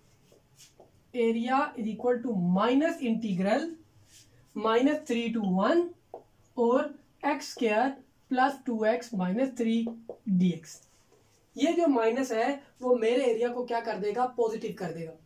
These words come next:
मेरे area को क्या कर देगा, Positive कर देगा। तो limit minus three से one, minus integral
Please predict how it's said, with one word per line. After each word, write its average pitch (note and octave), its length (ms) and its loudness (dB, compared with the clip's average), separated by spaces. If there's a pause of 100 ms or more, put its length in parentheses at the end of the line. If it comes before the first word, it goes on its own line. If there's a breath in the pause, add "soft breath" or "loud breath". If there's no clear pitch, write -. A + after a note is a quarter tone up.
(140)
मेरे A3 220 2
area G#3+ 240 -2
को A3 120 -4
क्या G#3+ 160 -6
कर G3+ 140 -6
देगा, G3+ 260 -2 (180)
Positive A#3+ 340 0
कर G3+ 160 -6
देगा। G#3+ 360 -4 (300 loud breath)
तो B3 80 4
limit B3 440 0
minus G#3 340 -4
three B3 160 -4
से B3 100 -4
one, B3 280 -2 (260)
minus G#3 460 -2
integral B3 640 -4